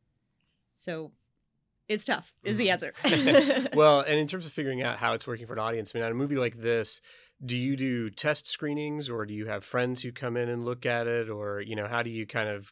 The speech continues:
Speaker 2: get a sense, once you've been living with it for so long, how, who do you rely on to kind of get other eyes on it?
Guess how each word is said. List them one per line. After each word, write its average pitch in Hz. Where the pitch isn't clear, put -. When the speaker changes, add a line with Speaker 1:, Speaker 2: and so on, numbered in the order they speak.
Speaker 2:
get 120
a 107
sense, 107
once 120
you've 123
been 117
living 117
with 107
it 101
for 113
so 110
long, 107
how, 117
who 123
do 123
you 117
rely 107
on 104
to -
kind 107
of 104
get 120
other 107
eyes 107
on 101
it? 104